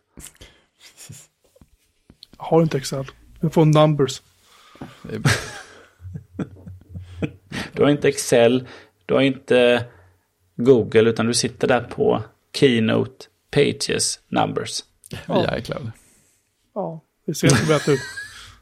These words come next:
Speaker 2: Ja, iClouds synkfunktion kan jag säga, den har tagit...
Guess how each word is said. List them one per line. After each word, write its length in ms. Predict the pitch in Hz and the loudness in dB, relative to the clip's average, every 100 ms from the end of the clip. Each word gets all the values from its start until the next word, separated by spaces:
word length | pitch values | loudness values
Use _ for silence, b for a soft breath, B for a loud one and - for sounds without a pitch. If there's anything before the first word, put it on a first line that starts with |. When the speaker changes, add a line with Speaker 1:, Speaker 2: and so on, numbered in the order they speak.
| - | -2
Speaker 2:
Ja, 180 | 156 175 | 6 6
iClouds 380 | - 180 160 - | 8 6 6 2
synkfunktion 640 | 196 160 - 165 147 190 165 | 4 4 2 0 4 2 4
kan 100 | 156 | 0
jag 80 | |
säga, 200 | - 151 | 0 0
den 100 | 143 | 2
har 100 | 156 | 0
tagit... 440 | 151 160 151 156 | 2 0 0 -6